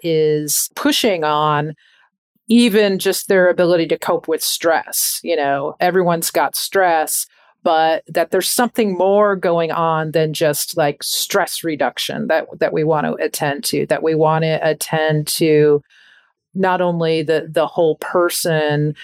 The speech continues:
but the whole person in the context of society and in the context of social oppression as well. So it's this Audre Lorde quote that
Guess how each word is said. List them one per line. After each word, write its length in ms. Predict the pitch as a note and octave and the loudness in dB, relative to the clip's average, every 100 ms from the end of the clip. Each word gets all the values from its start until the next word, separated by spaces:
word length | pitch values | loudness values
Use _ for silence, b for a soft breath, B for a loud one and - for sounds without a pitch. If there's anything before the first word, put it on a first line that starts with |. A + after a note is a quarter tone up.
| B _ | B _
but 340 | D#3+ D3+ - - | 0 0 0 -4
the 100 | D3 | -2
whole 260 | F3 E3 | 0 0
person 580 | - F3 D#3+ - D#3+ C#3 | 0 0 0 0 -2 -2
in 180 | D#3+ D3 | -2 -2
the 80 | D3 | -4
context 840 | - E3 D#3+ D3+ C#3+ C#3 - - | -2 -2 -2 -4 -4 -4 -4 -6
of 600 | - D3+ C#3+ C#3+ C#3+ - - - | -2 2 2 0 -2 -8 -12 -6
society 920 | - - B3+ B3 G3 E3+ E3 F3 F3+ | -2 0 2 2 0 -4 -4 -4 -4
and 320 | D#3+ D#3+ D#3+ | -4 -4 -4
in 120 | E3+ D#3 | -4 -4
the 80 | D#3 | -4
context 800 | - D#3+ D#3 - D3+ - - - | -2 -2 -2 -2 -4 -2 -6 -2
of 560 | D#3 D3 C#3+ D3 D3 b b b b | 0 2 2 0 -4 b b b b
social 400 | - F3 D#3+ D#3+ | -2 0 0 -2
oppression 800 | C#3 - E3 D#3+ - D3 C3+ D#2+ - | -2 -2 -2 -2 -4 -6 -6 -10 -8
as 280 | - C#3 - | -4 -4 -4
well. 480 | D#3+ D3+ D#3 - F3 | -2 -2 -2 -2 -2
So 400 | - D3 C#3 C#3 | -2 0 2 2
it's 340 | D3 D3 - b b b _ | 0 -2 -4 b b b _
this 460 | D3 D3 - - - - | 0 2 2 -4 -4 0
Audre 400 | F3+ E3 D#3+ D#3 | 0 0 -4 0
Lorde 320 | E3 D#3+ D#3+ | 0 0 -4
quote 480 | - E3 D3 D3+ - | -2 2 2 0 0
that 260 | D3+ D3 | 0 0